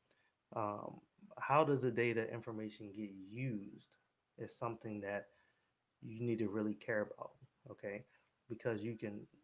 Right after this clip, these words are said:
understand how it's getting collected, but how it's getting used is something different. You know, here is where that they actually listen to the data, because a lot of us say, "Oh, no, no, no, I don't want them to listen to our data."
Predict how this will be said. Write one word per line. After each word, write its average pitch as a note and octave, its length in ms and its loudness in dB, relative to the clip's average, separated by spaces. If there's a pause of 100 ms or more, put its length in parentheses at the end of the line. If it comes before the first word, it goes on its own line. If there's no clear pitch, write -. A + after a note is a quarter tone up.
(160)
understand C3+ 380 -2
how A#2 100 4
it's G#2+ 100 -2
getting G2+ 180 -8
collected, A2 340 -2
but G#2 100 -2
how A#2+ 160 2
it's A#2+ 100 2
getting G#2 300 -2
used A#2+ 300 0
is G#2 100 -4
something G#2+ 200 -10
different. G#2+ 300 -6 (180)
You G#2+ 100 -8
know, G#2 240 -6
here C#3 400 4
is G#2+ 120 -4
where G#2+ 420 -2 (1400)
that G2 300 -6 (200)
they A2+ 140 0
actually G#2+ 420 0
listen D3+ 420 2 (140)
to A#2 80 -2
the G2 100 -4
data, G2 320 -4 (500)
because A2+ 380 0 (460)
a A2+ 60 0
lot B2+ 180 4
of C#3 120 2
us A#2+ 260 2
say, A2 320 0
"Oh, C3 120 -4
no, D3 180 0
no, C#3+ 140 2
no, C#3 100 2
I A#2 160 2
don't C3+ 140 2
want C3 120 2
them A2+ 100 -2
to A2 40 -2
listen A#2 280 -4
to A#2 60 -4
our G2+ 100 -4
data." C3 300 -2